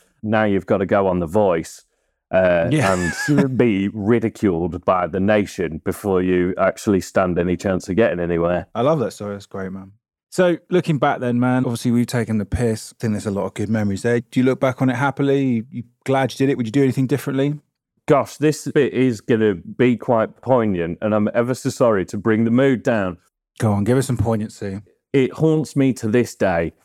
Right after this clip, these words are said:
Speaker 1: in trying to be cool, in kind of seeing a trajectory for your band and where you wanna be. I think we lost some of the fun.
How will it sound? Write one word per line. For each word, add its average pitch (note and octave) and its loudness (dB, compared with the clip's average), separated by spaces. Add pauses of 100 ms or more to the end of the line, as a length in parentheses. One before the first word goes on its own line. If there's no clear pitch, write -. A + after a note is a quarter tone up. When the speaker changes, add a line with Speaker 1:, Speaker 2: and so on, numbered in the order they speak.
(140)
Speaker 1:
in C#3 4
trying C#3+ 2
to B2+ -4
be A#2+ 2
cool, G2 2
in G#2+ 2
kind A2+ 0
of G2 -4 (160)
seeing C#3 2
a A2 0
trajectory A2 2
for A2+ -2
your G#2 4
band F#2+ 0
and F#2 0
where G#2+ 2
you G#2+ 2
wanna G2 0
be. F2 0
I A2 2
think A#2 -2
we A#2 2
lost - -4
some B2 2
of G2+ 0
the F#2+ -4
fun. G#2 0